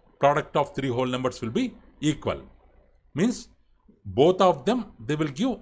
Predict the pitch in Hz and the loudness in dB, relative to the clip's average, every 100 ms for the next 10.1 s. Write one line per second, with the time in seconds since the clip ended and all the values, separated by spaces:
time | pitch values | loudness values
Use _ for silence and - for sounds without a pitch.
0 | - - 147 147 147 120 110 107 110 78 | -10 2 2 4 0 0 0 0 -2 -4
1 | - _ _ _ - 123 139 135 117 123 | -16 _ _ _ -6 -2 0 -2 -4 -4
2 | 117 120 110 233 262 - _ - - 120 | -2 -2 -2 -4 -4 -8 _ -8 -6 -6
3 | - - - - - - - - 143 110 | -8 -20 -20 -20 -20 -20 -20 -4 0 0
4 | - 92 113 - 190 262 - - - - | -4 -4 -4 -2 -2 -2 -10 -20 -20 -8
5 | 123 143 143 - 139 165 269 - - - | -8 -4 -6 2 2 2 -2 -8 -20 -20
6 | - - - - - _ - 104 101 92 | -20 -20 -20 -20 -20 _ -12 -6 -4 6
7 | 160 165 175 170 - - 143 147 269 - | 6 6 2 0 -2 2 4 4 2 -4
8 | _ _ _ _ - 120 - 170 180 156 | _ _ _ _ -6 -2 2 2 2 -2
9 | 170 - 143 135 143 147 151 113 127 269 | -4 -2 0 0 -4 -6 -6 -6 0 0